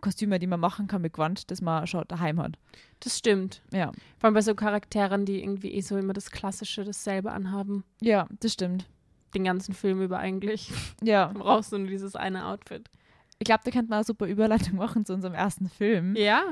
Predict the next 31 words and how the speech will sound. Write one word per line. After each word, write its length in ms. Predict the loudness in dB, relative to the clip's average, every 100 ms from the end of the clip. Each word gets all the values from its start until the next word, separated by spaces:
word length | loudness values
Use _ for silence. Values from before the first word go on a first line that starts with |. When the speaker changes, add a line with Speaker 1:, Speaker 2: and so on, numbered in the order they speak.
| -2
Speaker 1:
Nämlich 420 | -2 2 0 -2 -6
Warm 360 | 0 4 4 4
Bodies, 600 | 2 2 -2 -4 -6 -6
weil 140 | -2 2
da 100 | 2
hat 80 | 4
unser 220 | 4 6
<laughs> 0 |
Hauptcharakter 640 | 6 6 0 0 2 2
ein 160 | 2 -2
sehr 280 | -2 -2 0
einfaches 640 | -2 -2 -2 -2 -4 -6 0
Outfit 380 | 0 0 -4 -2
an, 300 | -2 -2 -6 _
ähm, 320 | 0 0 0 -4
über 140 | -2 0
den 80 | -2
ganzen 240 | -4 -4
Film, 300 | 0 0 0 -6 -20 _
nämlich 220 | -6 -4
eine 140 | -4 -4
schwarze 380 | -2 -4 -4 -8
Jeans 360 | -2 -2 -2 -6
und 160 | -8
einen 300 | -4 -4 -4 -10 _ _ -4
roten 380 | -4 -2 -4 0
Hoodie. 340 | 0 -2 -6 -12 _ _ _ _ _ _ -6
Speaker 2:
Und 100 | -4
ein 100 | -4
graues 360 | -4 -4 -6
T-Shirt. 520 | -6 -8 -6 -8 -10